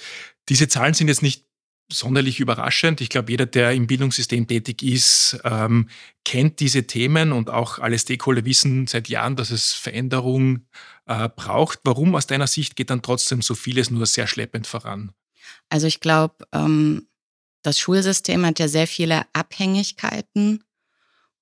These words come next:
Speaker 2: und dass die Schule an sich, also wenn man auf die Schule schaut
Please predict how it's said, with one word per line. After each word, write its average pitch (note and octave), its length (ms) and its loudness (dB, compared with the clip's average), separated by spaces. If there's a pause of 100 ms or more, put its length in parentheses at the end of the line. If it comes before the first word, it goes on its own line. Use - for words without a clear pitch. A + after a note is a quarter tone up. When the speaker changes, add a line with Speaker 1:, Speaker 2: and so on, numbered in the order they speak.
(120)
Speaker 2:
und D#3 560 6
dass D3+ 200 -2
die D3+ 140 0
Schule G#3+ 440 6
an D#3 180 4
sich, F3+ 500 2
also D3 160 -4
wenn D3+ 80 2
man D3+ 180 4
auf D3+ 120 -4
die D3 100 -4
Schule G3+ 300 2
schaut - 500 2